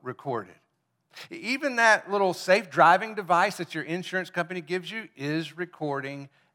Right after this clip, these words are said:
data. Your phone uses information about your location. Your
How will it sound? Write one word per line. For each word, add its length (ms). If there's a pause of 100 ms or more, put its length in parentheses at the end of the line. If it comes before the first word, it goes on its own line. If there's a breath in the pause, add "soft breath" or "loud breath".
data. 460 (1120)
Your 100
phone 380
uses 340
information 560
about 320
your 160
location. 540
Your 200